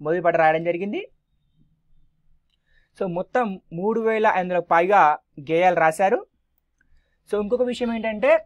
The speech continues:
సార్కు పద్మశ్రీ అవార్డు వచ్చింది, పద్మ విభూషణ్ అవార్డు వచ్చింది,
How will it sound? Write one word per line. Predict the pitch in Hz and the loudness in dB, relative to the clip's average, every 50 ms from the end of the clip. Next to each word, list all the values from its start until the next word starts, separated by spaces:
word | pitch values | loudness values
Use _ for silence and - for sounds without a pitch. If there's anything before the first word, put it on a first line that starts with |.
| _ - | _ -16
సార్కు | - - 185 180 190 190 - 185 | -6 -2 0 0 0 -2 -2 0
పద్మశ్రీ | - 175 160 165 185 180 - 202 196 | 0 0 2 0 -4 -6 -2 -2 0
అవార్డు | 196 196 196 190 190 | 0 0 0 0 0
వచ్చింది, | 190 190 - 214 208 214 339 381 - _ _ _ _ _ - - _ - _ _ _ _ _ _ _ _ _ _ _ _ _ _ _ _ _ _ _ _ _ _ _ _ _ _ _ _ _ _ _ _ _ _ _ _ - - - _ _ _ _ - - - - - 160 | -2 -2 -2 -6 -6 -4 -6 -6 -8 _ _ _ _ _ -20 -20 _ -20 _ _ _ _ _ _ _ _ _ _ _ _ _ _ _ _ _ _ _ _ _ _ _ _ _ _ _ _ _ _ _ _ _ _ _ _ -20 -20 -20 _ _ _ _ -20 -20 -20 -6 0 0
పద్మ | 151 151 160 214 | 0 0 0 -2
విభూషణ్ | 202 170 175 170 196 208 202 220 202 196 | -2 -2 -4 -4 -6 -6 -6 -6 -4 -2
అవార్డు | 185 196 196 185 196 | -2 0 -2 -2 -4
వచ్చింది, | 190 - - 220 220 269 370 | -6 -8 -8 -8 -6 -6 -8